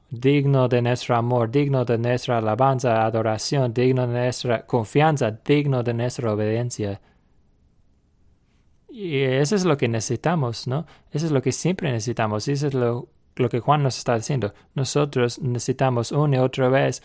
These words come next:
que Cristo esté, es-, sea levantado delante de nosotros como glorioso. Hay muchas diferentes formas de ver al libro del Apocalipsis. Sinclair, Sinclair Ferguson suri-, sugiere,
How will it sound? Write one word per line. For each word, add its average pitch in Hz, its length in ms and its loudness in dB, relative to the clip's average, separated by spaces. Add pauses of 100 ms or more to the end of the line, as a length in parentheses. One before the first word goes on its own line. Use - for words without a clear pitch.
(200)
que 120 140 -2
Cristo 151 360 0
esté, - 640 -2
es-, - 480 -4
sea 127 380 0
levantado 123 540 4
delante 117 280 0
de 117 80 -4
nosotros 117 460 -2
como 110 220 -4
glorioso. 107 760 0 (1000)
Hay 151 160 2
muchas 147 600 2
diferentes 135 400 0
formas 127 560 0
de 117 220 -2
ver 123 520 0
al 113 220 2
libro 113 200 2
del 110 100 2
Apocalipsis. 120 680 -2 (240)
Sinclair, 139 520 0 (200)
Sinclair 143 400 -2
Ferguson 139 460 0
suri-, 120 480 0
sugiere, 131 640 -2